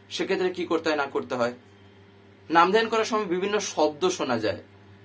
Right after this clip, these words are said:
বিভিন্ন রকম শব্দ সেক্ষেত্রে শোনা যায়, কোনটা গ্রহণ করতে হয়, কোনটা শু-, এতটা গুরুত্ব দিতে নেই, বা এই-, এইসব জিনিসে এতটা যে কিভাবে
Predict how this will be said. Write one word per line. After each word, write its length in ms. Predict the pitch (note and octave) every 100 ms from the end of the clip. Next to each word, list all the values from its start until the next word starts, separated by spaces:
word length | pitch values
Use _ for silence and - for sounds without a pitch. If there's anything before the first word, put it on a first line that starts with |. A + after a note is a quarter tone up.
| - - - - - -
বিভিন্ন 360 | G3 B3 B3
রকম 240 | A3 A3 G#3
শব্দ 520 | - D#3 D#3 D#3+ D#3
সেক্ষেত্রে 320 | - D#3 D#3+ D#3
শোনা 280 | - B2+
যায়, 180 | G#2+ - - - -
কোনটা 300 | - E3+ F3
গ্রহণ 280 | E3 D#3+ F3
করতে 240 | F3+ E3+ F3
হয়, 120 | E3
কোনটা 460 | E3 D#3+ E3+ E3 - - - -
শু-, 220 | - - E3 -
এতটা 420 | C3+ D3 F3+ E3+ - - - -
গুরুত্ব 260 | D3 F3+ F#3+
দিতে 140 | F#3
নেই, 100 | F3
বা 100 | F3
এই-, 120 | G3 F#3+ - -
এইসব 320 | F3+ F#3+ A3
জিনিসে 280 | F3+ G#3+ A3+
এতটা 400 | - - G#3 A3
যে 240 | G#3 F3+ F3+ - - - - - - - - - -
কিভাবে 520 | F#3 E3 G#3+ F#3+ F3